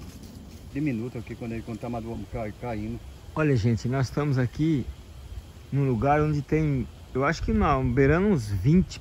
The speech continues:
Speaker 2: pés de macaúba. Mais ou menos por aí.
Speaker 1: Tem mais.
Speaker 2: Tem mais, né?
Speaker 1: É.
Speaker 2: Olha, tudo isso aí que vocês estão vendo aí, ó, é macaúba. Agora, o que me chamou a atenção, que eu achei maravilhoso,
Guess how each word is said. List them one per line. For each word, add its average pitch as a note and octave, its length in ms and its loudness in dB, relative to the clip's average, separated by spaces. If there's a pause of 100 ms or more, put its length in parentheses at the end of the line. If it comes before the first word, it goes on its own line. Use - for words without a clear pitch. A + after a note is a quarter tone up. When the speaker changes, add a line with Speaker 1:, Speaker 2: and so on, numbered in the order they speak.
Speaker 2:
pés - 540 0 (840)
de A#2+ 80 2
macaúba. A2 500 0 (160)
Mais F#3 340 0
ou A#3 80 2
menos A#3 220 2
por D#4 160 -2
aí. A#2 200 0 (140)
Speaker 1:
Tem A2 80 -12
mais. F2+ 320 -12 (460)
Speaker 2:
Tem A2 120 0
mais, D#3+ 340 4
né? A3 140 0 (600)
Speaker 1:
É. - 40 -14
Speaker 2:
Olha, G#2+ 80 -4
tudo F3+ 140 -6
isso F#3+ 140 -2
aí G3 60 4
que D#3 60 -2
vocês F3 120 0
estão D#3+ 200 2
vendo C#3+ 220 2
aí, D3 200 2
ó, D#3 140 0 (580)
é B2 40 -4
macaúba. B2 560 -2 (640)
Agora, F#3 240 0
o - 20 0
que G#3+ 100 -6
me D#4+ 100 0
chamou G3+ 240 2
a - 20 0
atenção, C#3+ 520 -2
que - 100 -6
eu C3 40 0
achei C3 260 0
maravilhoso, C#3 640 0